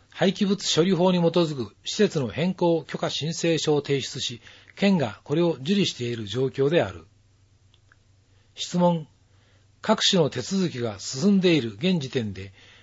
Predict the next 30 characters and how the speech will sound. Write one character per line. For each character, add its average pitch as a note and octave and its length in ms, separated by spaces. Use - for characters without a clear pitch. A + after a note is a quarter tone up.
ボ C3 220
ー - 20
リ G#3 100
ン G#3 80
グ G3 140
調 F#3 200
査 C3 140
を G#2+ 100
求 A#2+ 240
め F#3 120
る A#2 180
意 D3+ 140
義 A#2+ 40
は？ G#2 200
回 E3+ 260
答、 C#3+ 420
法 G3+ 260
律 F#3+ 220
に F#3+ 100
基 - 20
づ F3+ 160
く B2 200
県 G3+ 220
の D#3 100
審 G3 220
査 D3 140
に B2+ 80
お A#2+ 100
い G#2+ 80
て G2+ 240